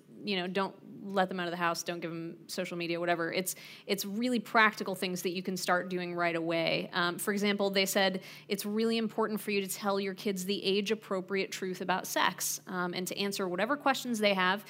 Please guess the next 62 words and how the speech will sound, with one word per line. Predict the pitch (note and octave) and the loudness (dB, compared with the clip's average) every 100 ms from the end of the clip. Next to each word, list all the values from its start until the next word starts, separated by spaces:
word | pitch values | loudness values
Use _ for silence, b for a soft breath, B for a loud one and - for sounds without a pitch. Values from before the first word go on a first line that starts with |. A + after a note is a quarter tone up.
| B B | B B
And | G#3 | -2
the | G#3 | 4
reason | D4 C#4+ | 4 4
for | B3 A3 | 2 6
that | G#3 | 8
is | G#3+ | 8
because | G#3 G#3 | 6 4
if | B3+ C#4+ | 6 4
you | C4+ C4+ | 2 2
don't, | G3 C#4+ B3 E3+ A3 - - B B | 4 6 6 4 0 -2 -6 B B
kids | - E4+ A#3 | -2 0 2
are | F#3 | 0
smart. | - - E3 - - - - - - - | 0 -4 -6 -6 -6 -8 -10 -20 -8 0
They | D#4+ | 2
know. | A3 D#3+ - G#3+ A3+ - | 4 2 2 0 -4 -2
They | E4 | 2
know | D#4+ | 2
if | C4 | 2
you're | B3 | 0
telling | A3+ G#3 | 0 0
them | F#3+ | 0
the | |
whole | F#3+ | -2
truth | F3+ G3+ G3 | -2 -2 -2
or | A3 | 2
not. | B3+ C#4+ | 2 4
They're | D#4+ | 2
gonna | D4+ | 2
sniff | A3 - D4 D4 | 0 0 -2 0
you | D4 C#4+ | 4 6
out, | C#4 D4+ - - B B | 8 6 4 -6 B B
and | A#3 | 2
if | A3+ | 2
you're | D4 | 4
not | D#4 D4+ | 2 4
giving | D4 | 2
them | C#4+ | 2
the | B3+ | 0
truth, | - D4 | -2 -2
they're | A#3+ | -2
gonna | B3 B3 | -2 0
go | A3+ | 0
find | A3 B3+ B3+ | -2 -4 -4
someone | F#3 F3 | -4 -2
who | F3 | -2
will. | F3+ C#4 - G#3 - - - - - B B | 0 0 -2 -6 -18 -20 -20 -20 -16 B B
So, | B - A3+ - | B 6 8 8
uh, | - G#3+ G3+ | 6 8 8
one | B3 C4+ | 6 4
really | C4 A#3+ | 4 4
helpful | B3 A#3+ | 2 2
thing | A3 A#3 | 0 2
that | G#3+ | 4
they | G#3 | 4
suggested | G3+ G3+ G3 G#3 - G#3 | 2 2 4 4 2 -2
for | - G3+ | -2 -2
parents | A#3+ A3 G#3+ G#3+ | 0 0 0 -2
of | |
young | F#3+ G#3 B3 C#4+ | 2 2 2 0
kids | C#4 G#3 F#3+ | 0 0 4
like | F#3+ F3+ - | 4 4 6
ours | C#4 D4+ F#3+ F3+ G#3 | 8 8 6 2 -2